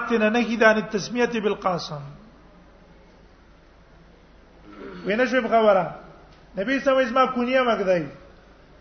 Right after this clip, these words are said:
نو دا مطلب نه چې کونیه ناروا ده، نه، دا قاسم نومي خوستل جایز نه دي. ولې؟ چې تا خپل زوی نه نوم قاسم کې خوستو، نو تا ته خلک به څه وایي؟ ابو القاسم به ته وایي که نه به وایي؟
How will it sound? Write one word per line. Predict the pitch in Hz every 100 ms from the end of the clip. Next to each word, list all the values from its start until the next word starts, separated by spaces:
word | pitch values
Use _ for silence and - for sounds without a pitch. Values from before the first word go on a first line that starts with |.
| - - - -
نو | 170
دا | 180 254
مطلب | 254 240 254
نه | 277 285
چې | 233
کونیه | 233 226 233 262
ناروا | 240 220 202 190 185
ده، | 190
نه، | 220 269
دا | 262 233
قاسم | 233 208 190 - 254 226
نومي | 269 269
خوستل | 226 214 - 226
جایز | 208 202 160
نه | 180
دي. | 151 139 123 - - - - - - - - - - - - _ - - -
ولې؟ | 214 226 180 139 - - - -
چې | 202
تا | 220 247
خپل | 240 254
زوی | 208 262
نه | 254
نوم | 240 254 -
قاسم | 220 208 254 240
کې | 240 220
خوستو، | 196 - 196
نو |
تا | 185 226
ته | 226 220
خلک | 226 226
به | 214 220
څه | 233
وایي؟ | 220 165 131 - - - - - - - - - - -
ابو | 175
القاسم | 214 220 214 254
به | 247 233
ته | 233
وایي | 240 247
که | 240
نه | 233
به | 226
وایي؟ | 190 160